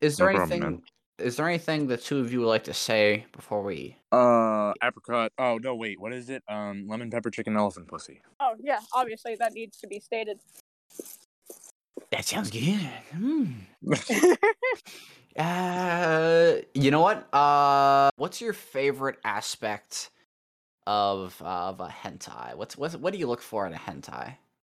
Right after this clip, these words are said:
Speaker 2: I don't know. <laughs>
Speaker 1: Alethea, you first.
Speaker 3: Um, so, huh.
Speaker 2: Whoa.
Speaker 3: I don't know.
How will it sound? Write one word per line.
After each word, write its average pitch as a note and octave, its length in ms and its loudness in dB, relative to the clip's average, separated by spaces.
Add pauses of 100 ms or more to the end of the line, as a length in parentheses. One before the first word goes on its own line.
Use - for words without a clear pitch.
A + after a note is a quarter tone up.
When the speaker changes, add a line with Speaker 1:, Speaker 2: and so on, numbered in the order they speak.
(140)
Speaker 2:
I D3 140 0
don't E2 440 -2
know. E2 420 2 (180)
<laughs> - 180 4
Speaker 1:
Alethea, D#3+ 460 2
you D#3 220 0
first. - 500 -6 (420)
Speaker 3:
Um, A#3 840 2 (720)
so, B3 840 2 (540)
huh. C4 180 4 (1300)
Speaker 2:
Whoa. C#2+ 500 2 (320)
Speaker 3:
I B3 80 -2
don't G#4 280 4 (100)
know. A#3 360 2